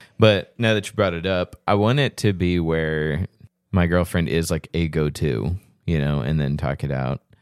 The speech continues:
But I do think it depends on the situation. Say I feel a certain way about something she did or she said, you know, I think it's great to go to someone else and ask for, "Am I the crazy one in this?"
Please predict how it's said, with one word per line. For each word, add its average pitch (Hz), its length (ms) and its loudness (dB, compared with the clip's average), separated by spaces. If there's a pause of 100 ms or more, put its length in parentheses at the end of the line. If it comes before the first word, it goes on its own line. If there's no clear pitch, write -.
(300)
But 123 100 4
I 190 80 4
do 185 160 2
think 123 320 0
it 110 160 2
depends 110 320 2
on 98 80 4
the 85 60 2
situation. 80 800 0 (140)
Say 110 360 0
I 117 440 2
feel 104 260 2
a 90 40 2
certain 85 320 -4
way 85 140 0
about 82 240 -2
something 82 340 0
she 127 220 -2
did 120 260 2
or 90 100 2
she 147 240 -2
said, 57 640 -6
you 87 140 0
know, 71 300 -2
I 101 140 4
think 104 260 0
it's 80 140 -6
great 80 280 -2
to - 80 -4
go 73 120 -2
to 69 80 -2
someone 69 320 -2
else 65 280 -4
and 69 140 -2
ask 60 340 -6
for, 69 600 -4 (720)
"Am 87 100 2
I 80 100 2
the 76 100 0
crazy 78 360 -2
one 71 200 -2
in 67 140 -2
this?" 64 460 -6